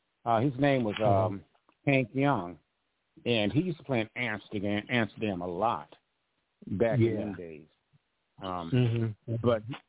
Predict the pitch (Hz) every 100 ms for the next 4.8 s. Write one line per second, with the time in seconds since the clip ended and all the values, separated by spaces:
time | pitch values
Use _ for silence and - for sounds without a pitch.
0 | - 110 156 170 147 160 151 156 156 156
1 | 113 113 120 131 117 131 139 143 117 110
2 | 113 120 123 139 _ - _ _ _ _
3 | _ 113 92 104 147 180 117 107 113 120
4 | 147 - 123 110 104 107 104 104